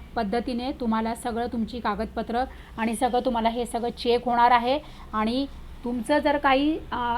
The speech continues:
अंगणवाडी सेविकांना काही कागदपत्र वगैरे काही खोटे आढळून आले तर मात्र तुमचा आता यापुढे मग लाभ मिळेल की नाही शंका आहे. त्यामुळे जर आपण पात्र असाल, सर्व नियमांमध्ये निकषांमध्ये जर बसत असाल,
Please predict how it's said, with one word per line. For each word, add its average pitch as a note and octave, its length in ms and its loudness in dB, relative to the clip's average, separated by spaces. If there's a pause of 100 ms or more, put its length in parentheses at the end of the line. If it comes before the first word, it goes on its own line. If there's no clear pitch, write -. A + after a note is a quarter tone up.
अंगणवाडी B3+ 340 0
सेविकांना A#3+ 520 0
काही B3 240 2
कागदपत्र A#3 580 0
वगैरे A#3 200 0
काही A#3+ 240 0
खोटे A#3+ 240 -2
आढळून A#3 340 2
आले A#3+ 280 0
तर A3+ 160 -2
मात्र A3+ 340 -4
तुमचा A3+ 320 -2
आता A3 140 -2
यापुढे A3 400 -2
मग A3+ 160 -2 (360)
लाभ A3+ 260 6 (420)
मिळेल B3 320 4
की D4+ 80 0
नाही B3+ 260 -2
शंका A3+ 340 0
आहे. A3 220 2 (340)
त्यामुळे C#4+ 520 8
जर B3+ 260 4
आपण C4 360 2
पात्र B3 400 6
असाल, C4+ 360 6
सर्व C4 280 -2
नियमांमध्ये B3 600 -2
निकषांमध्ये A#3 580 -2
जर A#3 140 -2
बसत A3+ 340 -4
असाल, B3+ 340 2